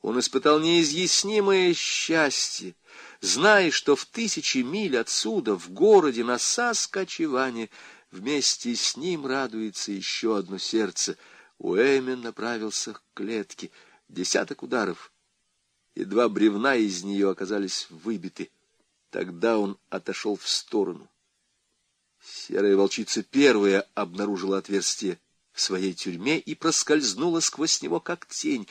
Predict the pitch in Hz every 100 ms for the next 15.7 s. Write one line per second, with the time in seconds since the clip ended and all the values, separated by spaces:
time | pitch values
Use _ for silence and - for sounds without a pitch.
0 | - - - 98 95 95 - - 101 104
1 | 101 104 101 98 101 95 101 95 110 104
2 | 87 76 _ _ - - _ - 104 113
3 | 120 123 117 117 104 127 131 - - -
4 | 117 131 120 95 85 _ _ _ _ 98
5 | 104 - - 190 185 127 110 95 87 -
6 | - 147 151 139 127 165 180 - - 170
7 | 156 120 135 139 123 98 85 _ _ _
8 | - 101 104 101 101 - 101 - - -
9 | - - 95 85 82 - _ _ _ _
10 | _ - 92 - 104 95 82 _ _ _
11 | _ _ _ _ - - 135 175 - 139
12 | 139 107 92 - - _ _ _ _ _
13 | _ _ _ _ - 95 90 - - 92
14 | 151 190 - - 90 - - 95 120 -
15 | 87 - - 82 85 -